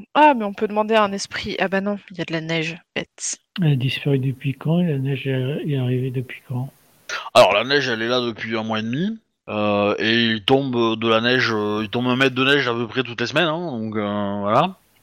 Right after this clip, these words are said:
Speaker 3: Euh, et elle a disparu depuis cinq jours. Donc là, vous êtes mercredi, elle a disparu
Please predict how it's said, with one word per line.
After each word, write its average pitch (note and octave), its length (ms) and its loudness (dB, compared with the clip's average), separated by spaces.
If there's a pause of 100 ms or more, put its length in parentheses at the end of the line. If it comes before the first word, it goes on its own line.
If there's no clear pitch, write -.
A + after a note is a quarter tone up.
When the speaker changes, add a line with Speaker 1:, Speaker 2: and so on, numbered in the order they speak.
(800)
Speaker 3:
Euh, E2+ 1160 0 (720)
et A2+ 80 4
elle G#2 80 4
a G2 100 2
disparu G2+ 420 2
depuis C#3 180 -6
cinq B2 200 -2
jours. G2 300 -6 (120)
Donc G2+ 220 -8
là, C#3 140 8
vous A#2+ 240 -2
êtes A2+ 140 -4
mercredi, B2 580 -2
elle A#2+ 80 4
a G#2+ 80 2
disparu A#2+ 640 -4